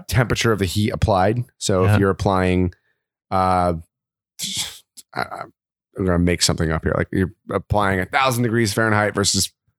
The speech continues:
Speaker 1: four hundred degrees Fahrenheit, right? Y-, y-, it's the, uh,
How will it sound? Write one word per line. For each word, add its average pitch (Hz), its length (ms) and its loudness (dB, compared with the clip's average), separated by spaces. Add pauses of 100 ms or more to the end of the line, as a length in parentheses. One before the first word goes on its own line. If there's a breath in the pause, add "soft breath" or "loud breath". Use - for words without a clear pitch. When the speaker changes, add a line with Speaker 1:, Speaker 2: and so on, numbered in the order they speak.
(120)
Speaker 1:
four 120 160 0
hundred 98 140 0
degrees 80 320 -2
Fahrenheit, 78 420 -2
right? 98 180 2 (520 loud breath)
Y-, 127 80 0
y-, 165 440 -6 (140)
it's - 320 0
the, 110 460 2
uh, 110 100 0